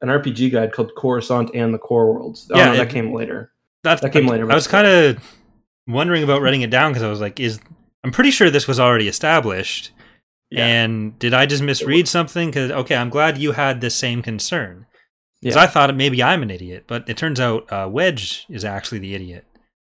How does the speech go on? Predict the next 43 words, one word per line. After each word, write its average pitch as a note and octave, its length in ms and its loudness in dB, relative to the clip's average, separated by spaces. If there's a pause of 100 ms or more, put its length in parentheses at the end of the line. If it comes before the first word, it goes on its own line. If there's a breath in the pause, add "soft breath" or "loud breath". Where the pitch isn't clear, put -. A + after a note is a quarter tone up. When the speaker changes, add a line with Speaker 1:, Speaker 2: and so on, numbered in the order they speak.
(420 loud breath)
Speaker 2:
So G2 420 -6
Speaker 1:
Yeah, B2 240 0
so - 180 0
that, D3 360 2
that's D3 300 2
really G3+ 220 8
the F3+ 80 6
only D3+ 200 6
thing C#3+ 120 4
I C3+ 80 4
can A2+ 140 0
think A2 180 0
about B2 300 0
this B2+ 160 -4
podcast. B2+ 640 -4
So G#2+ 420 -6 (280)
if A#2 120 -6
we B2+ 120 0
can B2 280 0
manage B2+ 280 2
to B2+ 100 -4
stretch - 400 -6
and B2 200 -4
discussion A#2 440 -2
over A2 180 0
that A2 260 0
entire G#2+ 420 -2
line G#2 340 -6
for A#2 100 -12
two A2+ 160 -10 (120)
hours, E2+ 280 -12
I'll D#2+ 120 -18
be, F2 240 -14 (500 soft breath)
Speaker 2:
Well, D3 340 6
Speaker 1:
<laughs> - 20 -8
I'll E3+ 80 -4
be A2 140 -14
happy. - 300 -8
Speaker 2:
there D#3 160 8
is F3 220 6
one D3 260 2
other C#3+ 240 4
ish-, A#2+ 360 -6